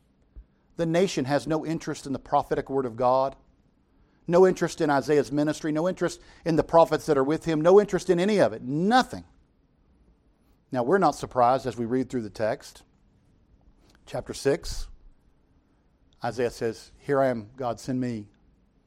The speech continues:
What's the mission? What am I signing up for? You're gonna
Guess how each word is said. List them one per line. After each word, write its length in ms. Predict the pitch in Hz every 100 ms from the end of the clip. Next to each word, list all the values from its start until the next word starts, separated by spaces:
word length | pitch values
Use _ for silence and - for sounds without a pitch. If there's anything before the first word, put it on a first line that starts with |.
| _ _ _ _ _
What's 220 | 135 135
the 80 | -
mission? 340 | 135 123 - 107
What 80 |
am 80 | 131
I 40 | 127
signing 280 | 139 127
up 140 | 123 -
for? 300 | - 98 95 _ _ _ _ _ _ _ _ _ _ _
You're 100 | 131
gonna 220 | 131 123